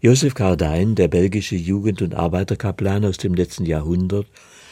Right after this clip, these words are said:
verstand seinen Appell freilich nicht ökonomisch, sondern vielmehr als Wertschätzung denen gegenüber,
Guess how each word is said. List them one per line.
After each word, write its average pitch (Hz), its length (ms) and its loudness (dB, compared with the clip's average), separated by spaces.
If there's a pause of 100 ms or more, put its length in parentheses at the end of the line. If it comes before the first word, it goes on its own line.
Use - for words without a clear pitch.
(120)
verstand 107 500 2
seinen 98 380 2
Appell 85 540 0
freilich 80 480 -2
nicht 90 340 -2
ökonomisch, 76 880 -2 (580)
sondern 95 360 4
vielmehr 110 600 0 (260)
als 78 360 -4
Wertschätzung 101 840 2
denen 107 320 2
gegenüber, 113 640 -2